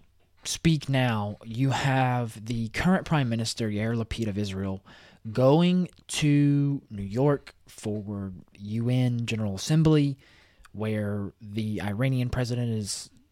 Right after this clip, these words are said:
possibly might be there, um, and other nations might be there. And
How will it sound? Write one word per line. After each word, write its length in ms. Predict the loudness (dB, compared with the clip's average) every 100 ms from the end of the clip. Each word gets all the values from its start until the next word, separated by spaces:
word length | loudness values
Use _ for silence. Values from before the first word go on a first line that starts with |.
| _ _ _ _ _ -6
possibly 600 | 0 0 0 2 4 4
might 280 | 2 0
be 180 | 0 2
there, 420 | 4 2 2 0 -6 -20 _ -20 -6
um, 240 | -2 0
and 120 | 2
other 180 | 2 4
nations 380 | 2 2 0 -2
might 240 | -2 -2
be 180 | -4 -4
there. 320 | 0 0 0 -4
And 200 | -6